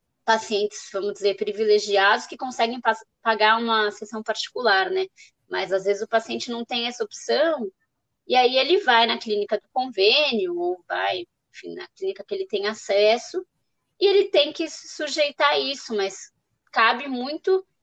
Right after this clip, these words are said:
também, né, das pessoas questionarem isso, porque se isso não for questionado por ninguém, isso vai continuar existindo sempre, né? E aí é aquilo mesmo, né? São dez pessoas ao mesmo tempo, porque o convênio paga mal pra clínica, paga mal pro fisioterapeuta,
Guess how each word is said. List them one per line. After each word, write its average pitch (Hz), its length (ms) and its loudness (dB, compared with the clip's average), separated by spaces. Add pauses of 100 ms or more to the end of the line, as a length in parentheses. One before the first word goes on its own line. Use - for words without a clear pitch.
(100)
também, 254 480 2
né, 240 200 -2
das 214 200 -2
pessoas 220 320 -4
questionarem 214 1000 0
isso, - 360 -8
porque 233 340 0
se 240 200 -10
isso 240 160 -12
não 254 120 -12
for 247 160 -4
questionado 233 680 0
por 247 120 -10
ninguém, 240 500 2
isso 320 180 -4
vai 294 100 4
continuar 285 380 -4
existindo 269 480 -10
sempre, 208 540 -6
né? 196 180 -4 (280)
E 226 60 4
aí 214 200 6
é 302 80 4
aquilo 370 380 0
mesmo, 214 300 -2
né? 208 120 0
São 220 240 -4
dez 214 280 2
pessoas - 300 -6
ao 233 100 -4
mesmo 233 280 -8
tempo, 285 420 0 (100)
porque 208 500 0 (640)
o 233 60 -10
convênio 220 640 2
paga 196 340 2
mal 330 420 4
pra 190 280 0
clínica, 226 800 -6
paga 190 260 -4
mal 180 200 0
pro - 140 -16
fisioterapeuta, 262 1120 0